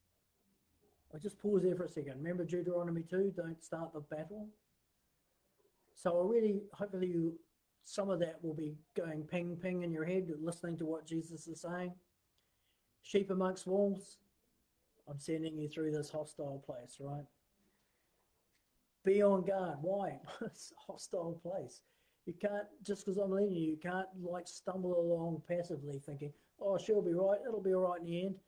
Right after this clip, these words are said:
This requires application. You can't be a lazy Christian cruising. You actually have to be a disciple walking in obedience with your eyes open, listening to God in his direction,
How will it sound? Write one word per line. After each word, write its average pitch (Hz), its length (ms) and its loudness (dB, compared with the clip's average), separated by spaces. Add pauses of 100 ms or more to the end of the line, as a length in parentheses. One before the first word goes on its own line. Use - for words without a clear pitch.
(480)
This 170 140 -8
requires 156 800 0 (540)
application. 156 600 -8 (580)
You 143 80 -10
can't 170 260 -4
be 156 160 0
a 151 40 -2
lazy 156 380 -4
Christian 147 640 -6 (380)
cruising. 135 640 -4 (420)
You 139 120 -6
actually 151 400 -4
have 160 180 -6
to 151 80 -8
be 147 200 0
a 143 60 -2
disciple 139 720 -6 (580)
walking 139 540 -4 (440)
in 151 160 -2
obedience 127 840 -6 (220)
with 139 140 -10
your 135 220 -8
eyes 147 220 -2
open, 131 480 -8 (300)
listening 156 360 -4
to 143 80 -4
God 131 340 -6
in 127 120 -8
his 127 200 -12
direction, 135 460 -10